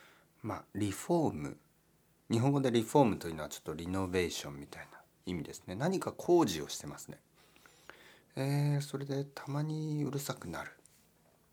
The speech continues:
ポッドキャストにとっては結構問題ですよね。ポッドキャストはYouTubeと違って、まあ、どんな格好でも、どんな髪型でもね、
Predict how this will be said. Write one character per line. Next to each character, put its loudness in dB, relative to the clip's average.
ポ 4
ッ 2
ド 2
キ -2
ャ 0
ス -2
ト 6
に 0
と -6
っ -6
て -2
は -2
結 -2
構 0
問 2
題 6
で -2
す -8
よ -8
ね。 -12
ポ -8
ッ -8
ド -8
キ -2
ャ 6
ス -2
ト 6
は 4
YouTube 4
と -4
違 -8
っ -12
て、 0
ま -4
あ、 -4
ど 2
ん 4
な 0
格 -4
好 0
で -2
も、 -4
ど 2
ん 2
な -2
髪 2
型 4
で -2
も -2
ね、 -2